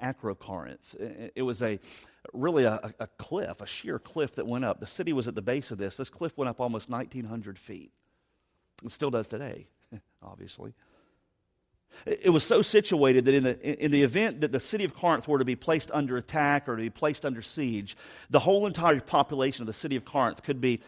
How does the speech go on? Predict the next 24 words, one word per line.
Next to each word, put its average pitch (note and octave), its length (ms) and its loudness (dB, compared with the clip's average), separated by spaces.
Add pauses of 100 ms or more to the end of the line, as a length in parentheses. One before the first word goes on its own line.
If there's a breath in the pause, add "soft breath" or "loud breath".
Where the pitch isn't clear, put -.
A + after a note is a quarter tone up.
evacuated B2+ 720 6
up D#3 200 4
to D3+ 100 -6
the B2+ 80 -2
top, A2+ 340 2
this A#2 160 -4
nineteen C#3 360 0
hundred C3 360 -2
foot - 240 -2
plateau B2+ 520 2
on G#2+ 40 -4
the G2+ 80 -2
top C3+ 260 2
of A#2+ 100 -2 (220 loud breath)
Acrocorinth, B2+ 760 0 (240 loud breath)
and C3 120 4
they D3 120 8
could B2+ 200 -4 (120)
enti-, C#3 420 0
the C3+ 80 4
whole G3+ 240 4
entire D#3 400 0
co-, D#3 220 2
population C3+ 680 2